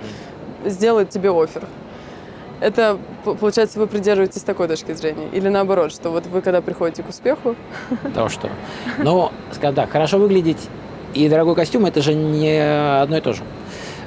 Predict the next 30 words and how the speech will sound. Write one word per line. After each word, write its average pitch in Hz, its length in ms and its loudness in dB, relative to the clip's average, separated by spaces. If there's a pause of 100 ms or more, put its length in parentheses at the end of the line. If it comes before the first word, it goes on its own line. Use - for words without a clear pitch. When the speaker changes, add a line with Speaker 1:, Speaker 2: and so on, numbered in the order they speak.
(320)
Speaker 1:
Да, 190 320 4
конечно. 233 340 2
Speaker 2:
Поэтому 120 200 2
можно 160 220 2
хорошо 165 260 4
выглядеть 160 320 4 (400)
в - 80 -8
костюме 196 380 4
недорогом. 156 580 4
Speaker 1:
<laughs> 370 60 4 (400)
Speaker 2:
Вот, - 160 0
поэтому, 147 260 2
наверное, 190 180 2
человек, 190 320 2
когда 170 240 4
он 165 80 0
приходит 165 280 2
на 170 60 0
собеседование, 160 680 2 (520)
он 160 100 4
должен 147 240 4
хорошо 135 300 2
выглядеть. 170 340 4 (840)
Вот. 123 240 -2 (400)
Но, 160 420 2 (220)
э, 123 560 2 (500)
прежде 165 200 4
всего 160 100 2
показать 156 320 2 (280)
знания, 165 680 2